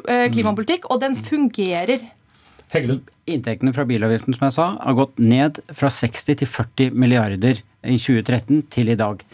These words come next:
Speaker 2: Selvfølgelig koster denne politikken
Speaker 3: Ja,
Speaker 2: penger.
Speaker 3: da er det jo finanspolitikk
Speaker 2: Det
Speaker 3: da, og ikke
Speaker 2: Jo, men
Speaker 3: klimapolitikk.
Speaker 2: nei, fordi at vi gjør, altså, konkurransekraften til elbiler, nullutslippsbiler, er ikke redusert med dette forslaget, fordi vi hever også avgiften på fossile biler.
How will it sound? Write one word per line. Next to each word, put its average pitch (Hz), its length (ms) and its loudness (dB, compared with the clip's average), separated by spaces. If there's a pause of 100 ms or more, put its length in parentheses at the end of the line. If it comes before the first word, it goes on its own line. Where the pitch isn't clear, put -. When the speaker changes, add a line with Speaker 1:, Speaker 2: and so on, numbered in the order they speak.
(160)
Speaker 2:
Selvfølgelig 120 640 -2
koster - 300 -2
denne 113 220 0
politikken 120 440 2
Speaker 3:
Ja, - 20 -8
Speaker 2:
penger. 131 220 4
Speaker 3:
da - 140 4
er 185 60 0
det 202 100 -4
jo 214 60 -2
finanspolitikk 131 480 -2
Speaker 2:
Det - 60 -10
Speaker 3:
da, 117 100 4
og 113 80 2
ikke 120 160 -2
Speaker 2:
Jo, 110 340 4
men 107 80 0
Speaker 3:
klimapolitikk. 113 480 -2
Speaker 2:
nei, 170 220 -2
fordi 170 280 -4
at 165 140 -6 (200)
vi 135 140 0 (120)
gjør, 143 240 2 (100)
altså, 147 240 -4 (240)
konkurransekraften 151 1500 -4
til 170 360 0 (160)
elbiler, 147 520 4
nullutslippsbiler, 139 840 2 (240)
er 147 280 2 (120)
ikke - 340 -6
redusert 147 540 -4
med 180 100 -2
dette 175 200 -6
forslaget, 170 460 -4
fordi - 520 0
vi 175 80 -4
hever 151 760 0
også - 320 -4
avgiften 120 540 2
på 165 120 0
fossile 175 380 0
biler. 196 280 2